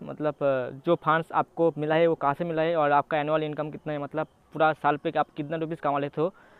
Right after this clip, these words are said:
और सोर्स of फंड्स, अ, मतलब,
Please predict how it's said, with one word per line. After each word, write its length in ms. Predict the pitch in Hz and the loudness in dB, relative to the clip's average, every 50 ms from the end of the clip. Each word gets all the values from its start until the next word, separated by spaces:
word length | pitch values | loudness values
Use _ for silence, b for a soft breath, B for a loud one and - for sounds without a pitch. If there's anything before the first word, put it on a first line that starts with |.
| b b b b - | b b b b 6
और 440 | 139 139 143 147 143 147 139 135 - - _ _ _ _ _ _ - - | 6 8 8 8 6 4 4 2 -2 -8 _ _ _ _ _ _ -4 2
सोर्स 180 | 160 165 165 170 | 2 2 4 2
of 80 | 185 | 0
फंड्स, 400 | 170 - 160 165 170 175 - - | 2 4 2 2 2 0 -4 -6
अ, 120 | - - 160 | -6 -4 -2
मतलब, 320 | 151 151 151 156 165 160 | -2 -2 0 0 0 0